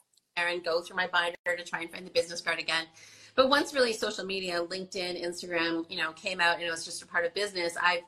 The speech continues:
like, kinda done away with the business cards. So I do have, like, sometimes a little scratch pad. Last week at the Chamber of Commerce meeting, on the back of my bingo sheet, I, you know, wrote down some people's names just so I wouldn't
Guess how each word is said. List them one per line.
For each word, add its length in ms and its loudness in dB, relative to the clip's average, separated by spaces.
like, 240 0
kinda 160 -4
done 160 -2
away 240 2
with 160 0
the 60 -8
business 340 -6
cards. 260 -8
So 400 8
I 140 4
do 260 -6
have, 220 2
like, 160 -4
sometimes 380 -8
a 40 -8
little 340 -4
scratch 440 0
pad. 380 0
Last 320 -2
week 180 -4
at 80 -2
the 80 -10
Chamber 260 0
of 60 4
Commerce 340 0
meeting, 580 2
on 200 2
the 60 -2
back 200 6
of 60 -12
my 100 -2
bingo 340 -2
sheet, 460 -4
I, 380 2
you 100 -4
know, 120 2
wrote 280 2
down 220 0
some 100 -14
people's 300 -2
names 260 -2
just 140 -2
so 80 0
I 60 2
wouldn't 260 -2